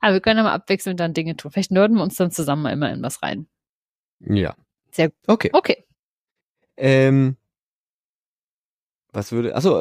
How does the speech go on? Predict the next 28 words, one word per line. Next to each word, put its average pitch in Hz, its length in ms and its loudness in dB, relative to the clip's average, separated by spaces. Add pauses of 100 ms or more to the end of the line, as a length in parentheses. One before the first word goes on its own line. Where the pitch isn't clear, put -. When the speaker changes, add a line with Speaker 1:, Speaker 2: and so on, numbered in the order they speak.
Speaker 2:
auf 120 60 -4
dem 139 80 -2
Sendungsplan 151 460 2
steht, 139 240 -2
äh, 131 60 -2
Podcast-Getränk. 110 680 -4
Hast 135 160 -2
du 151 40 2
eins? 165 300 0 (320)
Hast 120 180 -6
du 127 60 2
dir 120 40 4
eins 123 100 0
organisiert 123 480 0
in 139 60 -2
der 135 80 -2
Kürze 143 260 -2
der 135 140 0
Zeit? 147 260 -2
Speaker 1:
Ja, 190 220 4
ich 196 160 0
habe 208 280 6
einfach 190 360 0
wieder 202 240 2
einen 185 160 2
leckeren 190 360 0
Tee 214 160 -2
gemacht. 247 600 -2